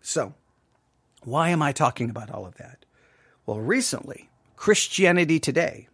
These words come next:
on February the sixteenth, twenty twenty-four, they published an article entitled, "How Contemporary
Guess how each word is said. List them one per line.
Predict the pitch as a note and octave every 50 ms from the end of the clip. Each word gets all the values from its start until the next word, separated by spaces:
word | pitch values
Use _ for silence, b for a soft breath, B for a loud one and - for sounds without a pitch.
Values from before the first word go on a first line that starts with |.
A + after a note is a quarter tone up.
| _ _ _ _
on | - C#3+ B2+ A#2
February | - - - - - F3+ G3 G#3 A#3 A3+ G#3 G3+ G3 F#3+
the | F3+ E3
sixteenth, | - - F#3+ - - - - F3+ F3+ D3+ - - -
twenty | - - - F3 G3 G#3 G3 E3+
twenty-four, | - F#3+ E3+ E3 D#3+ - - E3+ - F#2+ - - - _ _ _ _ _ _ _ _ _ _ _ _ _ _ _ _ _ _ _
they | C#3 A#2 F3+ F#3 A#3 C#4 D4+
published | B3 - - G#3+ A3 A#3 F#3 C4+ A3 F#3 - - - - - -
an | E3+ F3+ E3+
article | - G3+ G#3+ A3+ G#3 - - - F#2+ G2 - A3 G3+ _ _ _ _ _ _ -
entitled, | G3 G#3+ G3 - - D3 A2+ A2+ A#2+ B2 C#3 E3 F3 D#3+ b b b b b b b b b b b b
"How | - F#3+ G#3+ A3 G#3+
Contemporary | G#3+ - - A#3+ G#3+ F#3 - - - D4 E4 - - D#4 D4+ D4+ D4+ D4+ C#4+ C#4 C#4 C#4 C#4+ C#4 B3 G3+ -